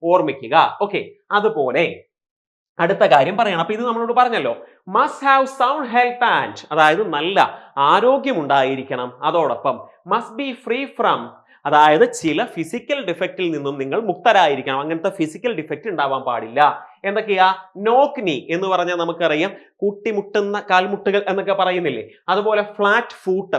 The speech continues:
പരന്ന പാദം, അതുണ്ടാവാൻ പാടില്ല. വെരിക്കോസ് വെയിൻ, ബോ ലെഗ്സ്, അതുപോലെ ഡിഫോർമഡ് ലിംബ്സ്, അതുപോലെ തന്നെ ഡിഫക്റ്റീവ് സ്പീച്ച് ആൻഡ് ഹിയറിംഗ്, ഇങ്ങനെയുള്ള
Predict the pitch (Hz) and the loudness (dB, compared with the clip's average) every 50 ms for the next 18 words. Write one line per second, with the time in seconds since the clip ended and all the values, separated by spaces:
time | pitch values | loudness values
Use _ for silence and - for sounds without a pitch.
0 | - - 180 180 185 202 202 202 196 190 190 190 170 175 185 170 160 131 - - | 2 4 4 6 6 4 4 4 2 2 4 4 4 6 4 4 2 0 -2 -2
1 | 170 175 185 180 160 151 147 139 147 139 135 139 127 123 110 113 113 123 156 156 | -4 -2 0 0 0 0 0 0 -2 -4 -2 0 -2 -2 -2 -4 -2 2 2 2
2 | 135 - - - - _ _ 202 247 247 220 214 - - 185 165 151 147 - - | 2 0 -4 -14 -20 _ _ -2 -2 -2 -2 -4 -6 -2 0 0 0 -2 -4 -2
3 | 175 156 147 123 110 107 107 - - 151 151 190 196 190 170 143 139 151 165 143 | 2 2 4 2 2 -4 -12 -18 -4 4 6 8 8 8 6 4 2 2 2 2
4 | 113 - - - - - - 160 160 165 160 156 151 180 190 185 - _ _ - | 2 -2 -6 -18 -18 -8 -4 -2 -2 -2 0 0 -2 -2 -2 -6 -10 _ _ -6
5 | 160 226 233 226 - 254 240 220 202 190 180 165 156 139 131 127 135 131 131 120 | -4 -4 -4 -2 0 0 0 0 0 -2 -2 -4 -4 -4 -4 -4 -4 -6 -6 -10
6 | - - - 156 120 95 - - - _ - - 175 185 190 175 170 170 156 147 | -8 -2 0 0 0 -2 -6 -14 -20 _ -4 -2 -2 -2 0 0 0 -2 -2 -2
7 | 160 147 165 180 156 156 170 170 220 208 214 - 214 208 202 - - _ - 233 | -4 -4 -4 -4 -4 -4 -4 -2 -4 -4 -4 -4 -8 -8 -8 -10 -16 _ -12 -10
8 | 240 247 240 - - - 180 175 170 160 151 151 151 147 139 127 120 - 147 151 | -10 -10 -10 -10 -4 -2 0 0 0 -2 -4 -4 -2 -2 -2 -2 -4 -6 -6 -6
9 | 165 180 185 175 147 139 131 120 135 | -4 -2 -2 -2 -2 -2 -2 0 2